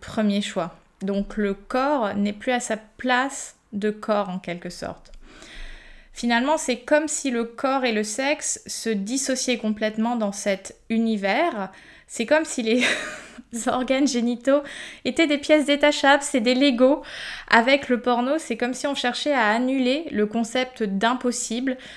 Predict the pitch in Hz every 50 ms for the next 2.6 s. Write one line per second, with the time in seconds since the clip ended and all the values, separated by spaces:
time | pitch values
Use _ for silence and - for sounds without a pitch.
0 | - - - - - - 220 214 226 226 226 220 226 214 - - _ _ _ _
1 | - - - 240 220 226 226 226 220 - 202 - 311 339 359 330 302 254 247 233
2 | 226 214 220 208 214 - 226 226 233 240 254 254